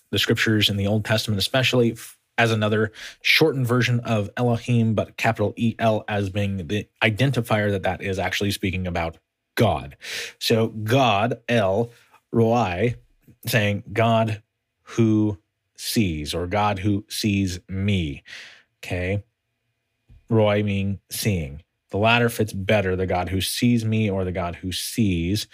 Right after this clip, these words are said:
because of the next statement. And this is where things really, where, where I was saying, I, I wish this was different. It's 'cause the next statement is actually not a statement at all. It's a question. So here's the actual question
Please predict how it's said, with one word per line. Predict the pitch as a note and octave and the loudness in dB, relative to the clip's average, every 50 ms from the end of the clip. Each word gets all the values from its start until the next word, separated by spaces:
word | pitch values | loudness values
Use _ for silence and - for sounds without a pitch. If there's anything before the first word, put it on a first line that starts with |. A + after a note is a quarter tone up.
| - - - - _ _ | -16 -18 -18 -20 _ _
because | - B2 - - D3 D3+ | -4 0 2 2 2 2
of | E3 D3+ | 2 2
the | D3 C#3 | 2 2
next | C#3 C#3 D3+ E3 F3 - - | 4 4 4 4 2 0 -2
statement. | - - A#2+ G2+ F#2 E2 F#2 G2 - | 0 0 0 0 0 0 -4 -4 -2
And | G2 G#2+ | 0 0
this | B2 B2 - | 2 2 2
is | D3 B2+ | 4 4
where | C3+ B2+ A#2+ | 4 2 2
things | A#2+ B2 A#2 A2 G2+ - G2+ | 2 0 0 0 -2 -2 0
really, | G#2 G#2 G2+ G2+ G2 F#2 F2 - | 0 2 2 2 0 -2 -2 -4
where, | - G2 F#2+ F#2 - _ - | -2 -2 -2 -2 -4 _ -8
where | - G#2 G2 | -4 0 2
I | G2 G2 | 2 2
was | G2 F#2+ - | 2 2 2
saying, | A#2 G#2 G2+ G2 F#2+ F#2+ - - - - _ _ _ _ _ _ _ _ _ _ - | 2 2 2 2 0 -2 -6 -10 -20 -20 _ _ _ _ _ _ _ _ _ _ -2
I, | G2+ G2 G2 - | 0 0 0 0
I | - G#2 | 0 2
wish | G#2 G#2+ G#2 - - | 2 2 2 2 2
this | G#2 - - | 0 0 0
was | G2 F#2 F#2+ | 0 0 0
different. | A2 G#2 G2 G2 F2+ - - _ _ _ | 0 0 0 -2 -6 -8 -10 _ _ _
It's | - - | -14 -8
'cause | - - G2 F#2+ | -4 -4 -4 -2
the | G2 A2 | 0 0
next | G#2+ B2 D3+ D#3+ - - | 2 2 2 2 2 0
statement | - - - C#3+ D3 B2+ C3 B2 A#2 | 0 2 2 2 2 2 0 -2 0
is | G#2 G#2 | 0 0
actually | G#2+ A2 A#2+ A#2+ - G#2+ | 0 0 0 0 0 0
not | G#2 G2 F#2+ | 0 0 0
a | F#2 | -2
statement | - - - A#2+ G#2+ E2+ G2+ F#2+ | -2 0 0 0 0 0 0 -2
at | E2+ D2 - - | -2 -4 -6 -2
all. | A2 A2+ A2 G2+ G2+ E2+ | 0 2 2 2 2 0
It's | F2+ - | -2 -4
a | D#2+ | -8
question. | D#2+ - - - - - - - - - - - - D2 D#2 G#2 A#2 - - - - - - - - - - - - - - _ _ _ _ _ _ _ _ _ _ _ _ _ - | -10 -12 -16 -20 -16 -6 -2 0 0 0 0 -4 -4 -4 -2 -4 -4 -4 -8 -16 -16 -14 -14 -14 -16 -16 -18 -20 -20 -20 -20 _ _ _ _ _ _ _ _ _ _ _ _ _ -10
So | A#2+ - A#2 G#2 | -4 0 0 0
here's | G#2 - D#3+ D#3+ D3+ B2+ | 2 4 4 4 2 2
the | - C3+ B2 | 2 2 2
actual | A#2 A#2+ A#2+ - - A#2+ G#2+ G2+ G2 F#2+ F#2 - _ _ - | 2 2 2 0 0 2 2 2 2 2 0 -4 _ _ -18
question | - - - C3+ A#2 - - - G#2 G2+ G2 F#2 G2 | -4 0 0 2 2 2 2 2 2 0 0 -2 -2